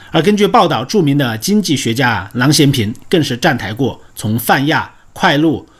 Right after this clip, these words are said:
望州财富，再到合拍贷，出席投资报告会、参加论坛演讲，他参加了这么多，就是郎咸平呐，可以说是骗子中的骗子。仅仅是泛亚事件呢，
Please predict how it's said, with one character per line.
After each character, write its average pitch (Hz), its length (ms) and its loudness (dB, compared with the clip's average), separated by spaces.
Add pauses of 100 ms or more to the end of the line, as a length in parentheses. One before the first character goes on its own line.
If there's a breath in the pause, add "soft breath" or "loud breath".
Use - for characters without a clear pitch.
(100 soft breath)
望 190 200 2
州 135 140 -4
财 110 240 -8
富， - 280 -4 (100)
再 143 180 0
到 135 320 -4
合 131 220 -4
拍 151 180 0
贷， 147 320 -2 (220 soft breath)
出 175 160 0
席 123 380 -2
投 120 200 -2
资 139 120 2
报 147 180 2
告 123 140 -4
会、 147 260 0 (300 soft breath)
参 165 240 0
加 160 240 2 (100)
论 196 160 0
坛 117 180 -4
演 107 160 -4
讲， 156 200 -4 (260 soft breath)
他 139 140 -2
参 139 180 -4
加 120 100 -4
了 104 100 -4
这 170 140 0
么 107 120 -2
多， 104 200 -6
就 117 140 -6
是 101 420 -6
郎 113 140 -2
咸 113 180 -2
平 95 160 -8
呐， 92 160 -10
可 87 120 -10
以 92 60 -8
说 107 180 -6
是 104 80 -8
骗 175 240 0
子 92 100 -12
中 107 140 -16
的 - 80 -18
骗 120 200 -6
子。 - 140 -12 (380 loud breath)
仅 180 160 2
仅 180 140 2
是 147 220 -2
泛 190 280 2
亚 139 120 0
事 131 200 -4
件 127 180 -2
呢， 107 160 -6